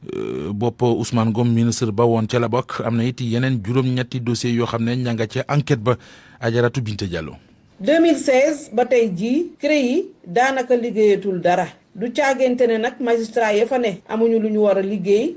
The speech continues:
Speaker 2: du loolu de. Ci xibaar yu ñu jot mooy ne exécutif bi ci boppam, te buñ ne exécutif, Macky Sall ak ministre de la justice am ñoo tax,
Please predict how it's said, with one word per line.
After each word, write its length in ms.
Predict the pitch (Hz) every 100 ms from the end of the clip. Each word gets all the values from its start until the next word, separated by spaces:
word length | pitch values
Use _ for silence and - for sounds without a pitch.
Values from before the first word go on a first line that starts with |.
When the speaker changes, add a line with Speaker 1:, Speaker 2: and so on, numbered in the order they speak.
| -
Speaker 2:
du 160 | 170 220
loolu 300 | 226 220 254
de. 140 | 196 - _
Ci 80 | 262
xibaar 380 | 254 294 240 226
yu 200 | 226 285
ñu 60 | 208
jot 160 | 233 233
mooy 360 | 208 220 247 208
ne 180 | 180 254
exécutif 640 | 269 240 277 262 - 226
bi 200 | 175 202
ci 120 | 208 233
boppam, 420 | 175 160 160 156
te 80 | 220
buñ 180 | 220 277
ne 160 | 269 262
exécutif, 580 | 240 214 226 226 220 208
Macky 300 | 202 214 226
Sall 400 | 233 214 190 185 - -
ak 120 | 214
ministre 360 | 233 240 214
de 60 | 208
la 140 | 196 185
justice 380 | 202 208 185 202
am 180 | 175 175 -
ñoo 440 | - 180 196 190 175
tax, 260 | 202 233